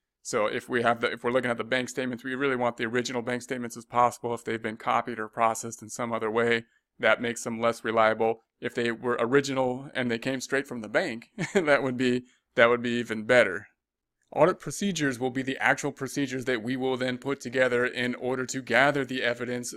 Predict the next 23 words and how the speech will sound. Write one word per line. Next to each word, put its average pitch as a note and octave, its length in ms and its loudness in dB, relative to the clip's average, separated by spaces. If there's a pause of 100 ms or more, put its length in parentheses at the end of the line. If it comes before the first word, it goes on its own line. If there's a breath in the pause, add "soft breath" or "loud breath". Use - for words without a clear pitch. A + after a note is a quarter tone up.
so B2+ 220 -2
that A#2+ 180 0
we B2 120 -6
can B2 220 -6
prove C#3 440 -4 (100)
the A#2+ 140 -4
assertions C#3+ 580 -4
made A#2+ 460 -4
by A2+ 380 4
management. A2+ 640 -6 (260)
We're C#3 100 -4
gonna C#3 120 4
break D#3 260 4
those D#3 180 0
out D3 280 4
into C3 220 -4
a B2+ 40 -4
few C#3+ 160 -6
different C3 260 -4
categories. C#3+ 520 0
We're B2+ 80 -6
gonna B2 120 -2
have B2 300 2